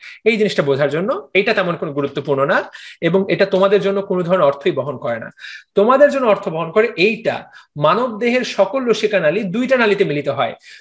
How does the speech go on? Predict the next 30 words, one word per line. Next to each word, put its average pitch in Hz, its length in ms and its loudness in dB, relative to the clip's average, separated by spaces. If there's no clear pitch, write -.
তাহলে 165 240 -2
সবচেয়ে 196 480 0
বড় 208 220 6
লসিকা 202 260 -2
নালী 214 140 2
কয়টা? 202 520 0
দুইটা। 226 600 0
একটার 185 360 -2
নাম 254 200 -2
ডান 220 320 2
লসিকা 175 300 -2
নালী 123 280 -6
আর 123 180 0
আরেকটার 127 460 0
নাম 247 340 2
থোরাসিক 240 640 2
লসিকা 147 360 -4
নালী। 123 340 -6
একটার 175 300 -2
নাম 180 260 0
ডান 214 300 2
আছে 170 280 -4
কিন্তু 151 260 -10
বাম 196 420 2
কিন্তু 196 320 -2
নাই, 139 340 0
এটাই 220 260 -4
হলো 226 120 0
ব্যতিক্রম 196 480 2
এবং 196 120 0